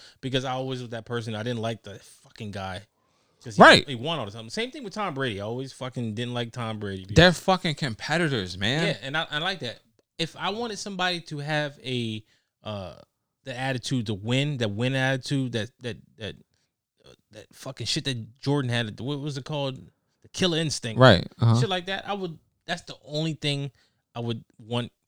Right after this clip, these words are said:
Speaker 1: uh, LeBron to have.
Speaker 2: But that's the
Speaker 1: Making
Speaker 2: determ-,
Speaker 1: free throws.
Speaker 2: but, but that's the determining factor in my decision is because if LeBron had that killer instinct, that nigga would have had nine championships right now, and we wouldn't even be having this
Speaker 1: We're not gonna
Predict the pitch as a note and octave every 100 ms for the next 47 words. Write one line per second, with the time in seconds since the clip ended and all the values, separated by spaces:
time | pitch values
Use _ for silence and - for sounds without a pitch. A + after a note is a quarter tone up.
0 | _ _ _ _ _ A2 F#2+ C2 A#1+ A2+
1 | G#2+ A2+ G#2+ G2+ F#2 - C#3 D3+ F3 F3
2 | E3+ E3 F#3+ G3 - C#3+ - - F3+ G3
3 | G#3+ G3+ F3+ E3 - F#3 F#3+ F3+ E3+ C#3
4 | - G3 G3 - C3 - D3 D3 D3 D#3
5 | C#3 - D4+ B3 G2+ E2 - - - -
6 | D3 E3 D3 E3+ D3 C#3 C#3 C#3+ A2+ A#2
7 | D3 E3 C#3 G2 C#3+ D#3 D#3 B2+ G#2+ A2
8 | - _ _ _ _ - - F3+ F#3 -
9 | F#3+ E3+ - G2+ A#2+ - - - F#3+ G3+
10 | F3+ E3+ E3 D3 A#2 G#2+ B2+ D#3+ E3 D3+
11 | F3 F3+ D3+ G#2 - G2+ F#2+ F#2 F2 -
12 | - _ - C#3 F3+ A3 G#3+ F#3+ F3+ E3+
13 | D#3+ F3+ F3+ D3+ E3 D#3+